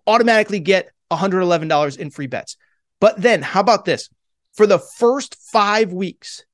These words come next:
that you are a Betfred customer, you will be insured for up to two hundred dollars for the first five weeks. So you, you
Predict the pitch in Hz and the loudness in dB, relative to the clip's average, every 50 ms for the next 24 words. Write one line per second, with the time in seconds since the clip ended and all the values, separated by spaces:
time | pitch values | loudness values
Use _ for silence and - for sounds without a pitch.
0 | _ _ 175 170 160 - 180 147 190 214 233 233 220 180 156 196 180 - 202 196 | _ _ -2 -2 -2 -2 -2 -2 2 2 2 2 2 2 0 0 0 0 -4 -6
1 | 151 - 175 165 143 - - 123 110 - _ _ _ _ _ _ _ _ _ 156 | -4 -2 -2 -2 -2 -4 -10 -16 -18 -18 _ _ _ _ _ _ _ _ _ 2
2 | 202 247 277 277 220 254 247 240 220 - - 233 220 202 - 214 214 - - _ | 4 4 4 4 4 2 2 2 0 0 2 2 2 2 2 -2 -4 -4 -4 _
3 | - 233 277 - - - 214 147 - - - 285 294 294 240 - 233 277 262 226 | -2 -2 -2 -2 -6 -10 -12 -10 -6 -2 0 0 2 0 -2 -2 -2 -2 -2 -2
4 | 254 196 - 254 240 240 240 233 208 170 135 - - - _ _ _ _ _ _ | -4 -2 -2 0 0 0 0 0 -2 -2 -4 -8 -14 -20 _ _ _ _ _ _
5 | _ _ - 277 240 294 320 - - 285 269 247 285 262 165 - - - - _ | _ _ -4 -2 0 0 0 0 2 2 2 4 2 -2 -4 -4 -10 -14 -16 _
6 | _ _ _ _ _ - - - 254 226 208 202 190 202 - - 202 202 226 233 | _ _ _ _ _ -10 2 2 2 4 4 2 0 0 -4 -6 -8 -8 -4 -2
7 | 220 208 | -2 -4